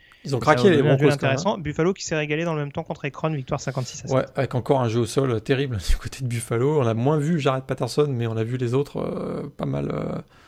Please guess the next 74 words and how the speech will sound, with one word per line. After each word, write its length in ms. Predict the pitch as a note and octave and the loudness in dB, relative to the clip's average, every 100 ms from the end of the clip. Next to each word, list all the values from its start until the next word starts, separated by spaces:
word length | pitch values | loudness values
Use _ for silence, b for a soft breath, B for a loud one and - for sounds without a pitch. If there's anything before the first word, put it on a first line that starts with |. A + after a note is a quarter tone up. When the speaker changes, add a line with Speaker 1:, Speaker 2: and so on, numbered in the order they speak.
| b - | b -8
Speaker 1:
à 60 | |
l'occasion 260 | - B2 B2+ | -2 0 0
de 60 | A#2+ | 0
ce 100 | A#2+ | 2
match. 240 | E3 - | 2 4
Mais 240 | B2+ A#2+ | 2 2
pour 180 | A2+ C3+ | 0 2
revenir, 220 | C3+ F#3 | 4 4
hein, 80 | F3+ | 2
sur 140 | F3 C3+ | 0 4
Ball 180 | C#3 | 4
State, 320 | C3+ D#3+ D#3 C3+ | 4 -2 0 -2
euh, 80 | |
Western 340 | B2 B2 - B2+ | -2 -4 -4 -4
Michigan, 460 | A#2+ C3 C#3+ F#3 F3+ B B B B B B - | -4 -2 0 0 -4 B B B B B B -8
Western 220 | - B2 | -2 -2
Michigan 280 | A#2+ C#3 F3 | 0 4 4
menait 200 | C#3 A#2+ | 4 2
vingt-sept 360 | A2+ D#3 G3 F3+ | 2 0 0 -2
treize, 260 | E3+ D3+ | 0 0
hein, 80 | B2+ | 0
dans 80 | A2+ | -6
ce 100 | - | -8
match. 220 | C3 - _ _ _ _ _ _ _ - _ - | -10 -12 _ _ _ _ _ _ _ -20 _ -8
Et 120 | C3 | -6
ils 60 | B2 | -4
perdent 180 | D3+ | -6
Speaker 2:
Ouais. 40 | - | -4
Speaker 1:
trente 220 | D3+ C3+ | -6 -2
à 40 | |
vingt-sept. 300 | A#2+ A2 - - | -4 -4 -8 -12
Donc 100 | D3 | -12
c'est 140 | - | -8
un 60 | D3 | -6
peu, 280 | C#3+ D3+ C3+ | 0 2 2
euh, 300 | A#2 A#2 B2+ | 0 -2 -2
ouais, 120 | - | -6
ils 180 | G3+ _ | -8 _
passent, 280 | - - F3 | -8 -8 -6
euh, 440 | E3+ E3+ E3+ - F3 - B B B B B | -6 -6 -6 -6 -8 -12 B B B B B
avec 240 | C3 C#3 | 6 6
une 80 | C3+ | 4
fin 140 | - C3 | 2 6
de 60 | |
Speaker 2:
Ah 20 | |
bah, 60 | C#3 | 6
Speaker 1:
match 120 | - | 4
Speaker 2:
c'est 80 | B2+ | 2
sûr, 120 | D3 | 6
Speaker 1:
complètement 260 | G3 - C3+ | 8 8 6
Speaker 2:
ils 20 | |
sont 80 | C#3+ | 6
Speaker 1:
folle, 120 | D3+ | 6
Speaker 2:
pas, 60 | B2+ | 6
Speaker 1:
d'ailleurs, 160 | C#3+ | 2
Speaker 2:
ils, 20 | C3 | 2
Speaker 1:
mais 60 | |
Speaker 2:
ils 60 | D#3 | 0
menaient 180 | D#3 D#3 | 0 0
pas 160 | D#3 C#3+ | 2 2
vingt-huit 360 | D3 - E3 | 0 -6 -14
trois, 240 | - F#3 F#3 | -4 0 0
on 40 | |
peut 100 | D#3+ | 0
pas 100 | C#3 | -2
faire 160 | - B2 | 0 2
de 100 | C3+ | 2
blagues, 340 | C#3+ D#3 E3 - | 2 0 -2 -4
tout 80 | |
ça, 80 | B2 | -6
tout 60 | A#2+ | 0
Speaker 1:
Non, 180 | A#2+ | 4
Speaker 2:
ça. 80 | |
Speaker 1:
on 40 | B2 | 4